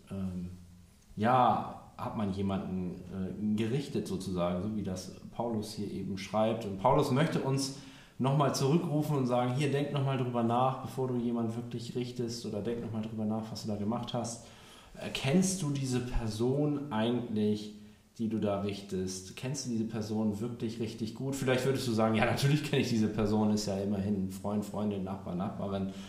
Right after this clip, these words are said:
oder der Ehemann, Ehefrau oder Partnerin, Partner." Paulus sagt aber, "Im Moment, ist das wirklich so? Kennst du ihr Herz, äh, von dieser Person, ihre Motivation?" Und, äh, w-,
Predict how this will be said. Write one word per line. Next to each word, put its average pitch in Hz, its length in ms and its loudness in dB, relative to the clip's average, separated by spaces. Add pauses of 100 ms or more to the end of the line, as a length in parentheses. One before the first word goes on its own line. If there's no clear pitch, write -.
(260)
oder 208 260 4
der - 160 2
Ehemann, 98 500 2
Ehefrau 90 760 -2 (100)
oder 85 440 -4 (840)
Partnerin, 95 500 0
Partner." 95 540 -4 (920)
Paulus 135 300 2
sagt 123 200 2
aber, 110 360 2
"Im 123 80 0
Moment, 127 600 0
ist - 160 -4
das 123 180 -4
wirklich 123 340 -2
so? 92 420 -2
Kennst 131 320 -2
du 107 440 2 (300)
ihr 110 240 0
Herz, 101 840 0 (140)
äh, 98 220 -2
von 101 200 -2
dieser 98 220 -2
Person, 92 640 -2
ihre 98 240 -2
Motivation?" 98 1300 0 (680)
Und, 120 320 -2
äh, 127 40 -2
w-, 117 260 -4